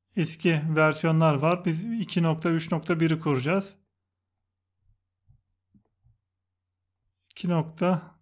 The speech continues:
üç nokta bir geldim buraya. Buradan Spark iki nokta üç nokta bir, Hadoop iki nokta yedi, T G Z'yi seçiyorum ve bunu indiriyorum.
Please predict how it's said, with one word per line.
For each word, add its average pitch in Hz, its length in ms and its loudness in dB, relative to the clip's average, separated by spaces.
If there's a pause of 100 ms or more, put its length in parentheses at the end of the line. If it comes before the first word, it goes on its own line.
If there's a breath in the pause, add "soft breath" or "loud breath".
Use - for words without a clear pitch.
(140)
üç - 220 -4
nokta 165 360 -2
bir 151 140 0
geldim 147 500 0
buraya. 147 500 -2 (960)
Buradan 185 580 2
Spark - 580 0
iki 185 240 -8
nokta 175 300 -2
üç 170 220 -2
nokta 165 320 -2
bir, 196 340 -2 (800)
Hadoop 175 600 -2
iki 185 180 -2
nokta 165 260 -2
yedi, 165 280 0
T 160 220 2
G 160 240 2
Z'yi 156 200 0
seçiyorum 165 520 -2
ve 160 140 -2
bunu 165 240 -4 (100)
indiriyorum. 156 760 0